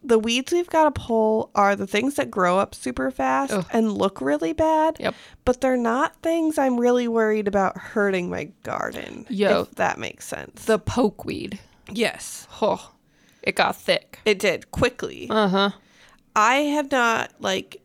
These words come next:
Speaker 1: witnessed it ever killing off other plants in a reasonable amount of time. I mean, a
Speaker 2: Yeah.
Speaker 1: month, it's fine.
Speaker 2: It
Speaker 1: It looks bad
Speaker 2: and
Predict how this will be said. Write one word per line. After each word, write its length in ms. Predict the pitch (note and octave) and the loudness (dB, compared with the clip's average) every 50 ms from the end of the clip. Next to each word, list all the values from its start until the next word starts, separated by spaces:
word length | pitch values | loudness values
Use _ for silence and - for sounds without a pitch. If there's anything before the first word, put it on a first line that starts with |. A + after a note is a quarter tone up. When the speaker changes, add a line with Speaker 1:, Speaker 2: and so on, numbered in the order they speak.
| _ _ _ _ - | _ _ _ _ -6
Speaker 1:
witnessed 600 | G#3+ G#3 G#3 - - F#3+ F#3+ F#3+ F#3+ - - - | 0 0 0 0 0 0 -2 -2 -2 -4 -8 -4
it 140 | - G3 - - | -2 -2 0 2
ever 380 | - E3+ F3+ G3+ F#3+ F3 E3+ | 2 0 0 0 -2 -4 -4
killing 480 | - - - - G3 F#3 F3+ F3 E3 E3+ | -6 -4 0 0 2 2 2 0 0 0
off 280 | D#3+ D3+ E3+ E3+ - - - - | -2 -2 -2 -4 -8 -8 -4 -2
other 240 | F#3 F3 F3 E3 E3+ | -2 0 0 -2 -4
plants 640 | - - F#3 D#3+ D3+ D3+ D#3 - - - - - _ _ _ _ _ _ _ | -4 -4 -2 0 0 -2 -4 -6 -12 -16 -16 -18 _ _ _ _ _ _ _
in 140 | - G#3 G3 | 2 4 4
a 80 | G3 F#3 | 4 4
reasonable 480 | F3+ G3 G3 F#3 F#3+ F#3 E3 E3 D#3+ | 2 0 -2 -2 -4 -4 -4 -4 -2
amount 220 | E3+ D#3 C#3+ A#2+ - | -2 -2 -4 -4 -6
of 40 | - | -8
time. 260 | - - - - F2 | -10 -10 -10 -8 -8
I 80 | A2+ E3 | -8 -6
mean, 320 | F3+ E3 - - - - - _ _ _ _ _ _ _ _ _ - | -6 -6 -8 -8 -10 -12 -16 _ _ _ _ _ _ _ _ _ 0
a 120 | G3+ G3+ G3+ | 2 4 4
Speaker 2:
Yeah. 60 | G#3 F#3+ | 4 4
Speaker 1:
month, 380 | E3+ D3+ C#3+ D3 - - - - - - | 2 2 0 -2 -6 -12 -16 -8 -4 -4
it's 240 | G3+ F#3+ - - | -2 -2 -4 -8
fine. 420 | - - C#3 - - G3 - - - - - - | -4 -4 -4 -4 -4 -6 -8 -10 -12 -14 -16 -4
Speaker 2:
It 120 | - - - G3+ | 0 0 2 2
Speaker 1:
It 20 | |
looks 460 | - F#3 F3+ G3+ - - - - - | 0 0 0 0 -2 -2 -8 -16 -14
bad 420 | - - - - - - - - - _ _ - | -12 -12 -10 -8 -8 -8 -8 -10 -10 _ _ -6
Speaker 2:
and 80 | G#3+ | -2